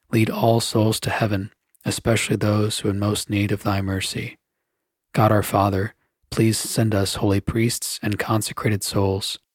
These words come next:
all for the sacred and Eucharistic heart of Jesus, all for the sorrowful and immaculate heart of Mary, in union with Saint Joseph and all of the saints. The second joyful mystery is the Visitation.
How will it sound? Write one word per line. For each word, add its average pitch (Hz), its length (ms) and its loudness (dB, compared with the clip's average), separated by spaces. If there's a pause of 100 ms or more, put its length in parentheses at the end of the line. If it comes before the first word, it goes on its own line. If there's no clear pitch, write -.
(360)
all 107 280 6
for - 140 -2
the 101 100 2
sacred 113 480 2
and 98 140 0
Eucharistic 107 720 0
heart 110 240 2
of 95 100 -2
Jesus, - 600 -2 (500)
all 107 220 6
for 107 140 0
the 104 100 2
sorrowful 110 720 2
and 113 100 0
immaculate 110 580 2
heart 110 180 0
of 98 140 -2
Mary, 101 420 0 (420)
in 113 100 0
union 113 200 6
with 107 120 4
Saint 104 280 0
Joseph 110 600 0
and 101 240 -2
all 113 260 4
of 113 100 0
the 117 100 0
saints. - 580 -6 (1120)
The 95 120 0
second 110 580 0
joyful 110 420 2
mystery 101 600 -2 (260)
is 110 140 -2
the 113 80 2
Visitation. 104 800 0